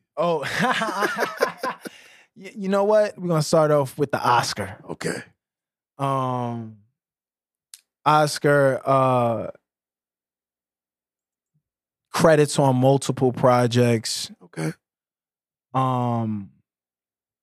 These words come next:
Speaker 1: you know what? Also, the real estate thing,
Speaker 2: That's a
Speaker 1: you
Speaker 2: beautiful
Speaker 1: know.
Speaker 2: thing. That's a beautiful thing.
Speaker 1: Yeah, yeah. The real estate,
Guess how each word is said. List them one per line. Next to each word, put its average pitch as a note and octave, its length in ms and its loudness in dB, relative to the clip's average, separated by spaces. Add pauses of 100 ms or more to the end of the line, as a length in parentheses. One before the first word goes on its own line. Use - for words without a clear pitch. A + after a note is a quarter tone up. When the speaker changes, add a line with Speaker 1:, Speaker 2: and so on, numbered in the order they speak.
(680)
Speaker 1:
you C#3+ 80 0
know C#3 180 6
what? D3 300 4
Also, E3 600 2
the C#3+ 120 2
real C#3 240 4
estate C3 460 0
thing, A2 400 0 (640)
Speaker 2:
That's - 100 -20
a - 60 -16
Speaker 1:
you B2 100 -2
Speaker 2:
beautiful A#2+ 280 -2
Speaker 1:
know. A#2 60 -6
Speaker 2:
thing. F3+ 200 -4
That's D3 200 -12
a D#3 40 -8
beautiful E3 420 -14
thing. A3 320 2 (100)
Speaker 1:
Yeah, B2+ 420 -8
yeah. A2+ 500 -6
The A2 160 -16
real C3+ 220 -4
estate, B2+ 520 -2